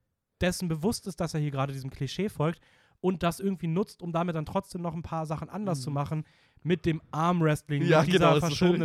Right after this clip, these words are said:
Speaker 2: halt
Speaker 1: Machthierarchie
Speaker 2: Ja,
Speaker 1: in diesem
Speaker 2: richtig.
Speaker 1: Auto, dadurch, dass er halt wie so ein Kind so niedrig sitzt und sie die erhabene und eigentlich in dieser Situation kontrollierendere Fahrerin ist, äh, macht das halt für mich komplett, also führt das halt ad absurdum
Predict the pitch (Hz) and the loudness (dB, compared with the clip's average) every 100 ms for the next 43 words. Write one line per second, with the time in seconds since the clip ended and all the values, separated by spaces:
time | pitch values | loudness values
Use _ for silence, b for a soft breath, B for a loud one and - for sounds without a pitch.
0 | 156 175 - 170 156 - 170 175 185 190 | 0 -2 -4 -6 -6 -4 -2 0 2 0
1 | 180 151 120 156 196 - 165 151 165 - | -2 -2 0 0 0 0 0 0 -2 -4
2 | - 175 175 170 160 151 - 190 190 - | -8 -4 -2 -2 -4 -6 -4 -4 -4 -2
3 | 156 170 165 160 160 b b b b 156 | -2 -2 -4 -4 -6 b b b b -4
4 | 127 139 180 170 170 170 - _ - 143 | -2 -2 -2 0 0 0 -4 _ -10 -6
5 | 143 165 160 151 151 143 - 147 _ - | -2 -2 0 -2 -2 -4 -8 -18 _ -6
6 | 147 143 143 135 139 - - 143 143 - | -6 -4 -6 -2 -2 -4 -12 -6 -6 -4
7 | 139 - 131 139 151 147 135 127 123 b | -4 -2 -2 0 0 2 2 2 0 b
8 | b b b 180 175 151 - b b b | b b b 0 2 0 -6 b b b
9 | 170 160 175 - 175 175 170 170 - 165 | -6 0 0 0 0 0 0 0 0 -2
10 | 156 175 - _ _ _ - 156 151 - | -2 -2 -6 _ _ _ -2 -2 0 -4
11 | - _ - - 185 175 165 156 - - | -6 _ -8 0 0 0 0 -2 -2 -10
12 | 156 147 135 151 156 151 165 | -8 -6 0 2 4 4 2